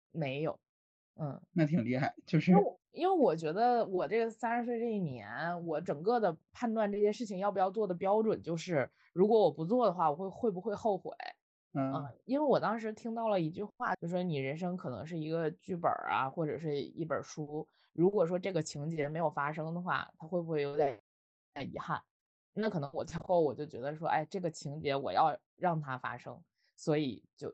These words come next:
Speaker 1: 就，就要去做了，很多事情都是这么去选择的。
Speaker 2: 对，就是还是建立在你对自己有一个明确的认知，然后又对环境又比较地了解，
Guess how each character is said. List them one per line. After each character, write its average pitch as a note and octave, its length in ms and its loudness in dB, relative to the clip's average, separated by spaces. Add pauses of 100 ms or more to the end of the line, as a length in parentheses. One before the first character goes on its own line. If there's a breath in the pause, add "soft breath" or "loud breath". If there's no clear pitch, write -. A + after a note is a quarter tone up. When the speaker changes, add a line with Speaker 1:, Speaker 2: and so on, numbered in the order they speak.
Speaker 1:
就， - 160 -12
就 C3 180 -10
要 C3 180 0
去 D3+ 140 -16
做 D#3 240 -4
了， - 180 -10
很 C3 140 -16
多 C3 100 -10
事 F#3 140 -6
情 D#3 140 -6
都 C3+ 120 -8
是 C3+ 60 -8
这 C#3+ 100 -10
么 C3+ 140 -12
去 C#3+ 140 -16
选 - 240 -12
择 - 40 -20 (140)
的。 - 80 -20 (1300)
Speaker 2:
对， D3+ 200 4
就 E3+ 140 -2
是 F3 80 0
还 D#3+ 180 -2
是 G#3 120 0
建 A3 180 4
立 F#3+ 80 6
在 E3+ 140 4
你 C#3 120 4
对 E3+ 140 2
自 F#3+ 220 0
己 B2 300 -2
有 A2+ 180 0
一 B2+ 120 0
个 C#3+ 280 2
明 C3 180 0
确 E3 100 2
的 D#3+ 80 2
认 D3 220 0
知， D3 200 -2
然 C3+ 120 2
后 D3+ 80 2
又 E3 80 2
对 E3 120 2
环 C#3 280 -2
境 E3+ 220 4 (260)
又 F3 100 0
比 D#3 140 2
较 C#3 100 4
地 D3+ 100 4
了 C3+ 220 2
解， C#3+ 280 0